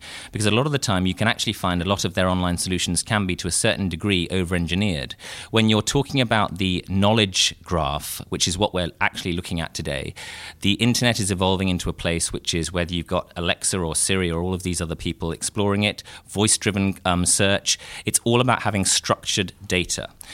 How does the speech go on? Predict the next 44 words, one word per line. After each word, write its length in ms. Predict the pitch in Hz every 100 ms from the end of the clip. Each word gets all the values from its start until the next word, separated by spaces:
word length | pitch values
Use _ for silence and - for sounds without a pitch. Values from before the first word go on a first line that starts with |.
| - -
So 120 | 104
you 80 | 120
might 160 | 135
have 100 | 104
a 60 | 95
fantastic 640 | - 95 - 120 - -
website 500 | 107 104 - 78 76
where 140 | 85
you're 100 | 85
driving 540 | 80 92 92 87 87 82
a 140 | 78
P 180 | 78 98
P 160 | - 85
C, 460 | - 135 85 78 - - -
but 120 | 95
it's, 160 | - -
if 140 | 101
it's 140 | -
not 160 | 135 -
properly 280 | 139 - 113
structured, 440 | - - - 82
or 160 | 95 92
there 180 | 101 104
is 160 | 110
no 160 | 117 104
place 440 | - 113 104 - 92
where 80 |
that 220 | 87 85 -
structured 420 | - - - 78
data 340 | 95 87 87
is 80 | 87
something 260 | - - 87
that 120 | -
can 100 | 92
be 80 | 87
pointed 400 | - 104 98 104
at 160 | 104
and 140 | 98 95
used 360 | 107 110 92
to 80 | -
extend 400 | - - 95 90
the 40 | 85
knowledge 320 | 82 101 -
graph. 440 | 104 117 135 -